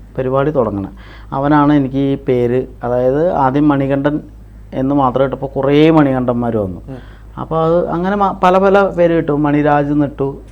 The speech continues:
Speaker 1: രാജാമണി എന്നിട്ടു. അതിൽ ഭയങ്കര ക്യാച്ചിങ് ആയിട്ട് ഒരു, ഏഹ്, നാടകക്കാരനുമാണല്ലോ. മണികണ്ഠൻ തൃപ്പൂണിത്തുറ എന്നായിരുന്നു കുറേ നാൾ ഇട്ടിരുന്നത്. അപ്പോൾ അച്ഛൻ്റെ പേര് ചേർത്തിടണമെന്ന് പറഞ്ഞിട്ട്, ഏഹ്, മണികണ്ഠൻ ആർ ആചാരി, രാജനാചാരി എന്നാണ് അച്ഛൻ്റെ പേര്.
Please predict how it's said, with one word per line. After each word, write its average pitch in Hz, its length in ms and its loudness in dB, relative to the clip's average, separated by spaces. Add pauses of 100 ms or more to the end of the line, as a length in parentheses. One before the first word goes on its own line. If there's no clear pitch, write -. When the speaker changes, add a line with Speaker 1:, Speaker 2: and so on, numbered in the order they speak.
(140)
Speaker 1:
രാജാമണി 143 540 -2
എന്നിട്ടു. 143 480 -4 (400)
അതിൽ 165 420 4 (320)
ഭയങ്കര 151 340 0
ക്യാച്ചിങ് 143 500 0
ആയിട്ട് 135 400 -2 (100)
ഒരു, 135 400 -2
ഏഹ്, 120 460 -4
നാടകക്കാരനുമാണല്ലോ. 139 1040 2
മണികണ്ഠൻ 151 540 2
തൃപ്പൂണിത്തുറ 160 500 2
എന്നായിരുന്നു 165 580 0
കുറേ 156 220 -2
നാൾ 151 340 -2 (380)
ഇട്ടിരുന്നത്. 107 720 -6
അപ്പോൾ 190 340 -4 (480)
അച്ഛൻ്റെ 175 420 2
പേര് 165 260 6
ചേർത്തിടണമെന്ന് 139 600 4
പറഞ്ഞിട്ട്, 127 360 0 (600)
ഏഹ്, 127 360 -6
മണികണ്ഠൻ 139 560 -2
ആർ 131 200 0
ആചാരി, 110 540 0 (520)
രാജനാചാരി 127 640 -2
എന്നാണ് 120 280 -4
അച്ഛൻ്റെ 101 320 -10
പേര്. 85 200 -16